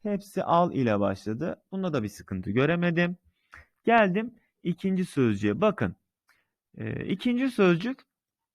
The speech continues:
metin sözcüğünden sonra geliyor. Yani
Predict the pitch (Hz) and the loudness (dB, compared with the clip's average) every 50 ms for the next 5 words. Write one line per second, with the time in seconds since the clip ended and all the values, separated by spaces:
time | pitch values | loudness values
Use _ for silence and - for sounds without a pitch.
0 | _ _ 185 151 151 160 170 185 196 190 - 254 262 240 - 208 190 185 180 165 | _ _ -14 -8 -4 0 0 0 0 0 -2 -4 -4 -4 -2 0 0 0 0 0
1 | 180 180 185 190 190 196 170 - 180 175 170 170 170 156 135 117 110 110 131 175 | -2 -2 -2 0 -2 -2 -2 -2 -4 -2 -2 -2 0 0 0 0 2 2 0 0
2 | 214 220 208 196 214 240 240 - | 0 0 -2 -2 -4 -6 -8 -12